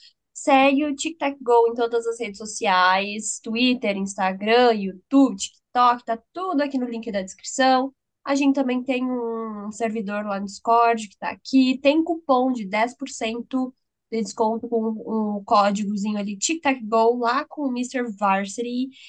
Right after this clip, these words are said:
que inclusive tinha uma que outra roupinha da P H F,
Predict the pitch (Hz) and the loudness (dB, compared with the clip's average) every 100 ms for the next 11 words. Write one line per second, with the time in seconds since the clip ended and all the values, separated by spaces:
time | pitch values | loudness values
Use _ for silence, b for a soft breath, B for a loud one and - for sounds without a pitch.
0 | B - 311 277 285 262 269 262 - - | B -4 -2 2 4 6 6 4 0 4
1 | 277 285 233 226 240 233 220 220 214 202 | 4 6 4 2 0 -2 0 -2 -2 -6
2 | 226 226 233 196 196 196 214 214 - 214 | -6 -2 -2 -2 -4 -4 -6 -4 -2 0
3 | 220 240 | 0 -2